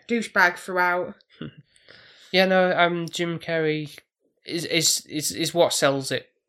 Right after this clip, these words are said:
Speaker 2: really, f-
Speaker 1: Mm-hmm.
Speaker 2: for, like I said at the, the beginning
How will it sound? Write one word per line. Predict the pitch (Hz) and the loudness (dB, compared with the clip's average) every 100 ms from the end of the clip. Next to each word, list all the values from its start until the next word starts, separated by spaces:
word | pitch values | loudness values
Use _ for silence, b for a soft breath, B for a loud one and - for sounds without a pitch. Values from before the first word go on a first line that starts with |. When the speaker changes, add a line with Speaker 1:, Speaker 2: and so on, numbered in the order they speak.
| - | -6
Speaker 2:
really, | 139 127 | -2 -2
f- | 127 - | -6 -8
Speaker 1:
Mm-hmm. | 254 277 | -4 -4
Speaker 2:
for, | 269 131 | -4 -4
like | 123 123 | -4 -4
I | |
said | 135 127 120 | -4 -6 -6
at | 127 | -10
the, | 127 120 _ - | -12 -16 _ -20
the | - | -18
beginning | - 123 123 120 | -12 -10 -10 -10